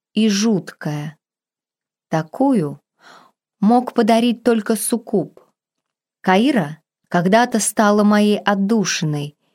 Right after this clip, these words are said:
и едва не отправила к праотцам, залюбив почти до смерти. Помню, ее удивило, что я смог вернуться с того света,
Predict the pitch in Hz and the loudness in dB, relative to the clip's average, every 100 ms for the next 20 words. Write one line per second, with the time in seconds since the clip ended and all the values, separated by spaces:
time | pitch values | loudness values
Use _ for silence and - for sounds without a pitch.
0 | _ - 180 190 175 196 180 175 175 175 | _ -2 0 2 2 2 2 2 0 -2
1 | - 185 180 170 175 170 170 - 180 180 | 0 2 4 2 2 0 -4 -2 2 0
2 | 180 - - 185 151 143 _ _ _ - | -2 -4 0 0 -2 -6 _ _ _ -4
3 | 170 185 180 175 175 175 170 - 180 165 | 0 2 2 0 -2 -4 -4 -4 -2 0
4 | 165 151 - 156 - - 151 - _ _ | -2 -2 -4 -6 -8 -10 -10 -12 _ _
5 | _ _ _ _ _ - 175 170 175 175 | _ _ _ _ _ -2 2 2 2 2
6 | 180 180 170 170 185 185 247 277 175 156 | 2 2 2 2 0 2 2 4 2 0
7 | - - - - - 214 208 202 214 214 | -8 -20 -14 -8 0 2 4 2 4 2
8 | 202 190 233 247 233 170 - 170 - 180 | 2 0 2 2 2 0 -4 -4 -2 0
9 | 170 170 - 180 165 165 156 | 0 -2 -2 0 0 -2 -8